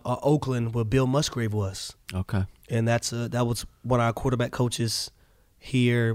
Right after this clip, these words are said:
Speaker 1: when we first, when I first got here from Matt Ryan.
Speaker 2: You wanted to go where you knew somebody.
Speaker 1: Yeah.
Speaker 2: Trust.
Speaker 1: Yep.
Speaker 2: Okay.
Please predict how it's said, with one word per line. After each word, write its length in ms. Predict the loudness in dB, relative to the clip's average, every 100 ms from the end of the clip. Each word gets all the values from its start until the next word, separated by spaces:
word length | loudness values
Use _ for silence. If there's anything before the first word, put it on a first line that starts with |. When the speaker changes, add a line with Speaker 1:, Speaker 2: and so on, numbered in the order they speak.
| 0
Speaker 1:
when 140 | 0
we 80 | 0
first, 340 | 0 0 -2 -4
when 120 | -4
I 40 | -2
first 280 | -2 -2
got 180 | 0 0
here 260 | 0 0 -4 -10 -6
from 160 | -2
Matt 120 | 0 2
Ryan. 240 | 0 -2 -8 _ _ _ _ 2
Speaker 2:
You 100 | 6
wanted 160 | 6
to 60 | 6
go 180 | 4 4
where 80 |
you 120 | 4 4
knew 160 | 2
somebody. 360 | 0 -4 -4 -6 -2
Speaker 1:
Yeah. 160 | -2 -2 -10 _ _
Speaker 2:
Trust. 460 | 0 0 0 -12 -18 -18 -6
Speaker 1:
Yep. 140 | -4 -4 -10 _ _ -20 -20 _ _ -10
Speaker 2:
Okay. 140 | -8